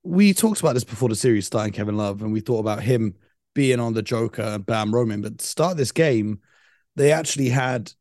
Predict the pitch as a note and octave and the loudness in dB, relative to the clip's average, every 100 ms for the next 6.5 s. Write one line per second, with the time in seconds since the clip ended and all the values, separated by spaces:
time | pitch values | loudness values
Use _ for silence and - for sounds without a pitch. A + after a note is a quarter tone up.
0 | _ _ _ _ _ - - C3+ C#3+ - | _ _ _ _ _ -12 -4 -4 -4 -6
1 | - D3 C3 C#3 B2+ B2+ B2+ A#2+ - - | -2 -2 0 0 0 0 -2 -4 -8 -8
2 | A2+ A2 A2+ A#2 B2+ A#2 A#2 A#2 A2+ A2+ | -6 -4 -2 0 0 0 -4 -4 -4 -4
3 | G#2 B2+ C#3 - - _ _ _ _ - | -2 0 0 -4 -18 _ _ _ _ -6
4 | B2 C#3+ C#3+ - A#2+ C#3 D3 B2+ G#2 G#2+ | -4 -2 -2 -2 0 0 0 -2 -6 -6
5 | C#3 A#2+ G#2 A#2+ A2+ B2+ A#2+ A#2+ B2+ B2 | -4 -4 -4 -4 0 0 0 -2 -4 -4
6 | G#2+ A2 G#2 A#2+ A2+ | -8 -8 -4 -2 -2